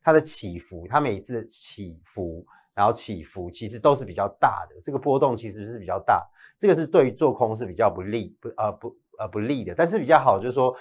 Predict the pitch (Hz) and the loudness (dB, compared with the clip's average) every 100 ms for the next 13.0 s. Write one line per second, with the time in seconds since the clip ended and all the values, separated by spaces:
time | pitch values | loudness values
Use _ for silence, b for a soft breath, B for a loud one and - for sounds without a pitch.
0 | B - 170 - - 113 - 117 101 - | B 2 4 4 0 0 0 -4 -6 2
1 | 139 113 101 95 90 - 87 82 - 131 | 6 6 2 -4 -10 -6 -6 -6 -10 -6
2 | 110 101 131 117 101 120 120 107 - 120 | -2 4 4 4 -2 -2 -2 -4 -8 -10
3 | b b b 113 104 113 151 127 - 135 | b b b -2 6 6 6 4 4 4
4 | 139 151 101 92 - 120 104 117 101 107 | 4 2 0 -4 -8 -10 -4 -2 -2 -4
5 | 92 - _ - 95 - 127 143 110 85 | -6 -8 _ -10 0 2 4 6 4 2
6 | 80 - 95 113 127 135 117 113 _ 92 | -6 -4 -2 0 -2 -2 -6 -10 _ -20
7 | 80 120 101 85 92 117 92 92 98 113 | 0 2 2 -2 -6 -8 -8 -8 -10 -10
8 | 95 120 - b b 214 208 127 175 160 | -4 -4 -4 b b 4 4 6 6 6
9 | 160 175 151 151 175 143 123 92 110 - | 6 2 0 -2 0 0 -2 -4 -10 -4
10 | 131 98 104 98 104 92 101 117 110 113 | -2 -2 -4 0 2 2 0 -2 0 0
11 | 113 101 107 107 80 113 101 B B _ | -2 -2 -2 -4 -2 4 4 B B _
12 | - 123 117 110 104 98 95 95 - 92 | -4 0 0 -2 -6 -6 -4 -6 -8 -14